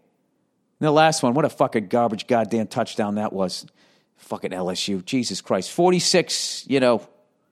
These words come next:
would that be thirty-four? Little more impressive, but whatever, all right? But then as much as I'm bitching about them, let's go to look at the Ohio State's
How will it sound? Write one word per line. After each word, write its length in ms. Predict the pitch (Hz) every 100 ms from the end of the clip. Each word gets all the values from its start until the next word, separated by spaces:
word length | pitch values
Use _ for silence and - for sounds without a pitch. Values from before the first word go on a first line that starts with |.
| _ _ _ _ _ _ _
would 140 | - 123
that 120 | 107
be 100 | 101
thirty-four? 640 | - 147 143 - 147 131
Little 180 | - 165
more 180 | 120 107
impressive, 540 | 92 104 92 - - _ -
but 60 |
whatever, 360 | 135 127 107 78 - _ -
all 120 | -
right? 260 | 135 160 - _ _ _ _ _ _ _
But 100 | -
then 160 | 156 202
as 160 | 170 165
much 220 | 190 190
as 100 | 185
I'm 140 | 160
bitching 280 | 185 165 175
about 280 | 156 156 151
them, 200 | 185 151 - - -
let's 220 | 175 202
go 180 | 214 202
to 80 | 185
look 220 | 185 185
at 220 | 160 104
the 360 | 110 202 208 190
Ohio 440 | 165 165 185 175
State's 680 | 156 - 202 196 - -